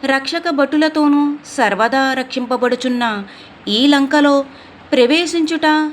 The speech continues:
నీ తరము కాదు" అనగా, హనుమ ఎదుటనున్న యామును చూచి, "నీవడిగినావు కావున చెప్పెదను. ముందు ఇంత వికృత నేత్రములున్న నీవెవరువో చెప్పుము. ఈ పురద్వారములో నుండి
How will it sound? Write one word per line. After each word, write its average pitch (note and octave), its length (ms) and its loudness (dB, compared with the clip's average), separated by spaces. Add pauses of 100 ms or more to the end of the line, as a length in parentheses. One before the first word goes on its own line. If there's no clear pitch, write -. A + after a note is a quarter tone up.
నీ B3+ 240 0
తరము A3+ 360 -2
కాదు" G#3+ 480 0 (560)
అనగా, A#3 380 2
హనుమ A3+ 520 -6 (380)
ఎదుటనున్న C4+ 920 2 (440)
యామును D#4+ 600 -2
చూచి, D4+ 580 -2 (300)
"నీవడిగినావు C4+ 960 2
కావున B3+ 600 -4 (300)
చెప్పెదను. A3+ 600 0 (500)
ముందు D4 540 2 (500)
ఇంత D4+ 260 6
వికృత C#4 640 -2
నేత్రములున్న D4 920 4 (340)
నీవెవరువో C#4+ 840 2
చెప్పుము. A#3+ 580 -2 (580)
ఈ C#4 240 4
పురద్వారములో C4 1000 0
నుండి A#3+ 440 -4